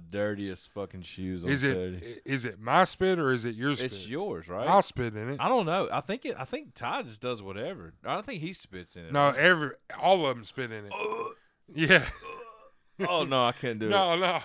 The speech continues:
Speaker 2: When he did,
Speaker 1: Dude, I can't. I'm, I'm fucking up, right?
Speaker 2: when he did it at the Apex, they all spit in it. Yeah, yeah.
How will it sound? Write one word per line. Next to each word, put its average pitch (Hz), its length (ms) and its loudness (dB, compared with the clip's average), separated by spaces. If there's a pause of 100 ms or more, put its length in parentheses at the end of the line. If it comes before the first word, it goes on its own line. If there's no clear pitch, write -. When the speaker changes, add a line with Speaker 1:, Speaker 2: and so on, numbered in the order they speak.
(160)
Speaker 2:
When 196 120 0
he 185 80 -6
did, 160 160 -8 (100)
Speaker 1:
Dude, 156 120 6
I 151 80 6
can't. 160 260 0
I'm, 156 140 -4 (180)
I'm 143 160 0
fucking 143 400 -6
up, 127 180 -6
right? 117 140 -8 (100)
Speaker 2:
when 135 260 2
he 165 120 6
did 160 220 8
it 180 120 8
at 175 180 8
the 135 160 4
Apex, 135 520 4
they 127 160 2
all 127 260 4
spit 110 280 -10
in 95 160 -16
it. 90 100 -20
Yeah, 120 140 -8
yeah. 117 320 -2